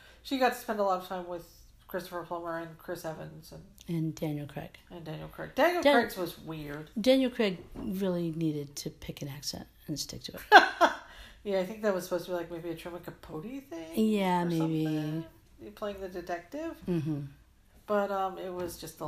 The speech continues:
Speaker 1: little <laughs> weird. Well,
Speaker 2: It was
Speaker 1: he, I, it was aggravating initially, and then I think it, he toned it down or
Speaker 2: I think
Speaker 1: something.
Speaker 2: so. I wonder if they shot it in order.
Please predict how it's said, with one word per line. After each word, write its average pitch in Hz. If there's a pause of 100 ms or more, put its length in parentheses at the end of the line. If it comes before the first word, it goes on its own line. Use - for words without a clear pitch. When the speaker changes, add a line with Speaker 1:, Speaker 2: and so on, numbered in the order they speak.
(160)
Speaker 1:
little 156
<laughs> -
weird. 208 (600)
Well, 330
Speaker 2:
It 277
was -
Speaker 1:
he, 302
I, 277 (120)
it 247
was 262
aggravating 220
initially, 175
and 170
then 170 (260)
I 170
think 190
it, -
he 185
toned 175
it 175
down 190
or 277
Speaker 2:
I 240
think 240
Speaker 1:
something. -
Speaker 2:
so. 190 (920)
I 185
wonder 247
if 269
they 233
shot 175
it 175
in 165
order. 180